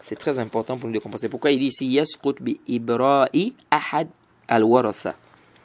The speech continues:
Donc si un seul d'ici des héritiers n'est pas d'accord, c'est fini.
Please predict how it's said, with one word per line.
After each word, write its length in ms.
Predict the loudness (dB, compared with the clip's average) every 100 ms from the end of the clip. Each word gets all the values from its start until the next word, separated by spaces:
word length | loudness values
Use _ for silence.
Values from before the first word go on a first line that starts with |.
| _ _ -2
Donc 120 | 2
si 200 | 2 2 4
un 140 | 4
seul 360 | 6 6 4 2
d'ici 200 | -4 -4
des 80 |
héritiers 540 | -2 -2 -4 -8 -6 -8
n'est 80 | -6
pas 100 | -8
d'accord, 400 | -8 -2 -2 -2 -12 _
c'est 140 | -8
fini. 340 | -6 -6 -10